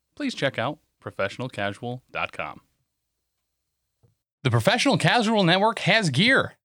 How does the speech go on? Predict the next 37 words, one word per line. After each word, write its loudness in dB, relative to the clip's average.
Check 0
out -2
teespring 2
dot 2
com 2
slash 2
store 2
slash 0
professional 0
casual 2
for 0
fresh 0
new 4
swag. 0
Also, 2
every 2
month, 2
we're -2
going 4
to -2
be 2
giving 2
away 2
any 2
one 2
item 2
to 0
a 0
Patreon 2
backer 2
at 0
the -4
five 0
dollar 2
tier 2
or 0
above. 0